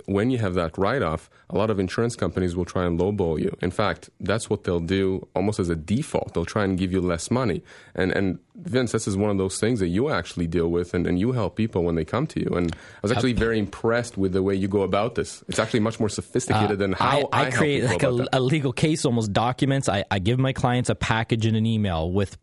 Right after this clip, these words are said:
Speaker 2: proper documentation, why the car is worth what it's worth. I give it in writing that I feel the car is worth this much, and then I provide a vehicle that we're gonna sell them. And hey,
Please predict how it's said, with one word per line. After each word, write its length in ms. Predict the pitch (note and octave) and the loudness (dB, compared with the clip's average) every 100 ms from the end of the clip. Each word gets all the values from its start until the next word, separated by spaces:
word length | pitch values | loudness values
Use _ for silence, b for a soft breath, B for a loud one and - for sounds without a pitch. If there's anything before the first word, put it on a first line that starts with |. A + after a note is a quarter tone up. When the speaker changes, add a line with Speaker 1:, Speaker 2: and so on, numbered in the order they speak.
| - | -6
Speaker 2:
proper 640 | - - B2+ A#2 A#2+ C#3 | -4 0 2 2 2 0
documentation, 920 | C3+ A#2 A2+ A#2+ A#2 - G#2+ - F#2+ | 2 0 2 2 2 2 0 2 2
why 200 | F#2 G2 | 2 2
the 120 | A2+ | 0
car 240 | A2+ - A2 | 0 0 0
is 120 | G2+ | 0
worth 200 | G#2+ G#2 | -2 0
what 100 | G#2 | 0
it's 120 | G2 | 0
worth. 300 | - G2+ G2 - B B | 0 0 -2 -6 B B
I 80 | F2+ | -2
give 200 | E2+ A#2 | 0 2
it 80 | C3+ | 2
in 100 | B2 | 0
writing 300 | A#2 A#2 G#2 | 0 0 0
that 160 | E2+ | -2
I 240 | - A2+ B2+ | 0 0 0
feel 260 | - B2 | 0 0
the 80 | A2+ | 0
car 220 | G#2+ A2+ | 0 0
is 100 | A2 | 0
worth 180 | A#2 A2 | 0 0
this 160 | A2+ - | -2 0
much, 240 | A2+ A2+ - | 0 0 0
and 160 | A2+ | 2
then 160 | C#3 F3+ | 2 0
I 60 | |
provide 480 | C#3 C#3+ A#2+ B2 B2 | 0 0 2 0 0
a 20 | |
vehicle 380 | A2 A#2 B2+ B2 | 0 0 2 0
that 120 | G#2+ | 0
we're 100 | A2 | 2
gonna 180 | B2 A2 | 2 0
sell 260 | G2+ G#3 G#3+ | 2 0 2
them. 220 | A#2 B2 B B - | 0 -2 B B -2
And 140 | G2 | 2
hey, 200 | F#3 - | 2 -2